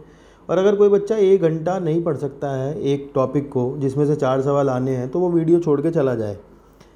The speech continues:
केवल आप इसे चेक करने के लिए ना आए कि भाई ये चेक करने के लिए यहाँ पर आप इस वीडियो को देख रहे हो, ठीक है ना? तो और दूसरी बात ये है कि यार, मेरे को ये बनाने का मकसद इसलिए है कि मुझे पता है कि ये समस्या है, जो, जो मैंने झेला हुआ है।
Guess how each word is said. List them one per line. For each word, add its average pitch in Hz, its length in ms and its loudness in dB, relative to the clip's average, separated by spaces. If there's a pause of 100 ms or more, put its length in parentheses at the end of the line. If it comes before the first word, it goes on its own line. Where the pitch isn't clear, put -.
(160)
केवल 202 220 6
आप 208 180 2
इसे 208 120 -2
चेक 202 260 0
करने 196 220 0
के 196 100 2
लिए 190 120 0
ना 143 160 -2
आए 147 160 0
कि 156 120 -2
भाई 156 160 2
ये 156 460 0 (160)
चेक 147 220 0
करने 147 200 0
के 143 60 -2
लिए 143 140 2
यहाँ 135 180 2
पर 135 140 -2
आप 135 160 0
इस 131 160 -2
वीडियो 131 220 2
को 131 80 0
देख 120 240 -2
रहे 117 120 -4
हो, 113 80 0
ठीक 156 160 -4
है 190 60 0
ना? 208 80 0 (640)
तो 131 140 2
और 147 200 0
दूसरी 180 220 2
बात 202 200 0
ये 202 100 4
है 202 60 4
कि 208 140 0
यार, 202 160 2
मेरे 165 260 0
को 190 260 0
ये 190 180 2
बनाने 165 440 0
का 175 120 0
मकसद 156 440 -2
इसलिए 151 440 0
है 143 140 2
कि 175 120 -4
मुझे 165 240 2
पता 151 240 0
है 143 120 4
कि 147 100 -2
ये 160 80 0
समस्या 135 460 -2
है, 139 160 2
जो, 139 140 2
जो 139 80 2
मैंने 139 200 0
झेला 127 300 2
हुआ 127 240 2
है। 131 120 -8